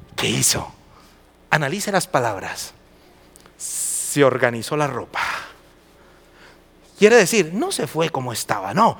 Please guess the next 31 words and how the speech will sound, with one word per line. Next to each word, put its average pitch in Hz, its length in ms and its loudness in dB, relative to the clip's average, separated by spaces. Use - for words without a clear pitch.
Se - 220 8
emocionó 208 640 8
tanto 202 540 8
que 196 100 10
dijo: 220 320 8
"Yo 160 420 10
me 453 140 10
organizo 285 840 10
como 311 260 8
estoy, 262 540 12
porque 127 260 2
mi 143 140 0
Cristo 156 400 -2
está - 200 -4
aquí". - 420 -8
Y - 80 -6
se 131 220 -2
tira 220 500 -2
del 151 220 -6
barco - 580 -4
y 226 140 6
sale 277 420 4
nadando 190 600 2
y 247 120 10
empieza 320 680 8
a 320 40 4
llegar 254 440 6
a 311 60 10
donde 254 280 10
estaba 302 520 10
Jesús, 311 760 10